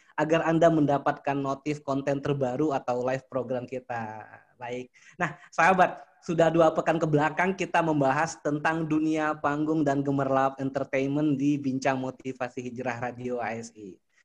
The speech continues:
Qadarullah, memang dari pendengar dan pemirsa Radio H S I sendiri, dari para sahabat sendiri, segmentasi ini sangat menarik untuk dibahas.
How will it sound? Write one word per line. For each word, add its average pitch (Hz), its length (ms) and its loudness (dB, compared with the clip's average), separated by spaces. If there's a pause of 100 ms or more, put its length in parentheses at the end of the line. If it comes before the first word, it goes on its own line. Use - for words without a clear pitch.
(140)
Qadarullah, 139 520 2
memang 170 440 2 (240)
dari 139 240 4
pendengar 147 720 0
dan 143 120 0
pemirsa 139 480 0
Radio 135 360 2
H 135 120 4
S 131 160 0
I 143 80 -4
sendiri, 139 520 0
dari 135 200 0
para 127 240 0
sahabat 131 400 -2
sendiri, 139 560 -2 (240)
segmentasi 170 720 2
ini 190 80 0
sangat 165 320 0
menarik 156 480 0
untuk 143 240 -4
dibahas. 123 480 -2